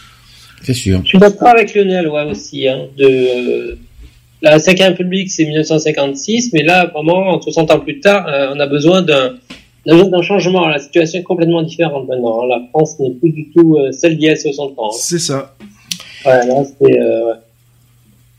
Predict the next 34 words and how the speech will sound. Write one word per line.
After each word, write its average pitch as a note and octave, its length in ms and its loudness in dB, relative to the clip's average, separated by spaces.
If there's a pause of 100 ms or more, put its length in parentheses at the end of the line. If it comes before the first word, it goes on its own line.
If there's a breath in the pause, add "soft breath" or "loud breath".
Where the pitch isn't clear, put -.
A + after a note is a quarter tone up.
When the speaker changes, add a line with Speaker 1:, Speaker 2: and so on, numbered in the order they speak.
(200)
Speaker 1:
À B2 60 -2
Speaker 2:
Après, A#2 120 2
Speaker 1:
débattre. B2+ 320 2
Speaker 2:
c'est - 260 -2
dur G#3+ 80 4
de G#3 100 4
dire G#3+ 280 2
exactement F#3 440 -4 (120)
à D#3 160 -6
quoi F#3 160 -2
ressemblera E3 380 0
la D3 60 2
Sixième D3 220 -4
République, C#3 520 -4
mais C#3 180 -2
c'est C3 140 -6
certain G3 400 2
que - 60 -6
la D3+ 80 -2
Cinquième, E3 520 0
euh, C3 300 -2 (400 loud breath)
et C#3+ 80 4
les C#3+ 100 4
défauts D3+ 300 2
apparemment C#3+ 420 2
de D3+ 120 -4
la C3+ 80 -6
Cinquième, C3+ 260 -6
Speaker 3:
Elle D3 80 2
est E3 60 2
devenue D3+ 320 0
Speaker 2:
euh, F3+ 40 2
Speaker 3:
obsolète, D3+ 400 -6
hein, C#3 80 -8